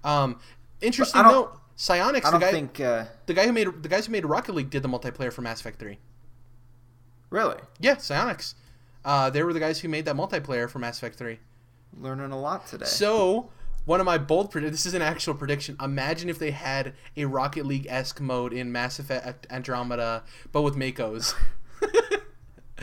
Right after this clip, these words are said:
Speaker 2: I'm
Speaker 1: That'd be cool. Uh, it's not gonna
Speaker 2: I
Speaker 1: happen. That's just making, you know, jokes. Um,
Speaker 2: No, I mean, I don't know, because look at, uh, Uncharted, right? Their
Speaker 1: Yeah.
Speaker 2: multiplayer, the game is one thing, and their multiplayer is just a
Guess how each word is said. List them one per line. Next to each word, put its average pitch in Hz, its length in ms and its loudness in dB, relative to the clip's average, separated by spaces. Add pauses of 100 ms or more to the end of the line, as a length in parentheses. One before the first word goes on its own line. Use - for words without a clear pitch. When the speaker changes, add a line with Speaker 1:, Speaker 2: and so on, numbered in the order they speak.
(160)
Speaker 2:
I'm 139 140 -2 (880)
Speaker 1:
That'd 175 100 0
be 185 80 0
cool. 117 300 -4 (280)
Uh, 190 100 -2
it's 196 220 0
not 143 120 2
gonna 120 120 -4
Speaker 2:
I 120 40 -6
Speaker 1:
happen. 120 220 -6
That's 127 180 -6
just - 140 -14
making, 123 460 -8 (140)
you 120 140 -12
know, 104 140 -12
jokes. - 220 -16 (340)
Um, 139 480 2
Speaker 2:
No, 311 340 10
I 175 120 8
mean, 226 120 2
I 131 140 6
don't 233 160 6
know, 147 160 4
because 165 400 0 (680)
look 196 260 2
at, 202 260 2
uh, 143 580 2 (500)
Uncharted, 156 500 4 (400)
right? 139 240 0 (200)
Their 151 140 2
Speaker 1:
Yeah. 156 80 2
Speaker 2:
multiplayer, 127 760 -2
the 135 80 -6
game 143 240 -2
is 131 100 -4
one 151 200 -2
thing, 117 200 -6
and 120 100 -8
their 135 80 -6
multiplayer 117 600 -4
is 110 100 -10
just 143 160 -12
a 104 160 -8